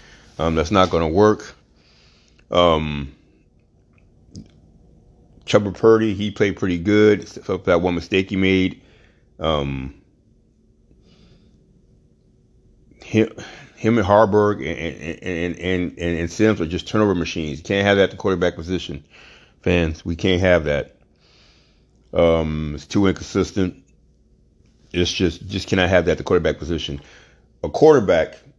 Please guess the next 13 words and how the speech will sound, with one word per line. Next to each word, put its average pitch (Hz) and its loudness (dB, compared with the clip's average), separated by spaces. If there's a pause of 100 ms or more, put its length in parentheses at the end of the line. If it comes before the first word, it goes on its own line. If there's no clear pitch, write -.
(100)
is 90 -12
pretty 101 -4
much 92 -2
the 90 -20
foundation 85 -4 (300)
of 80 -2
your, 76 -6 (1800)
of 76 -6
your 78 -2
program 78 -2 (120)
or 87 -2
your 78 -4
franchise. 76 -4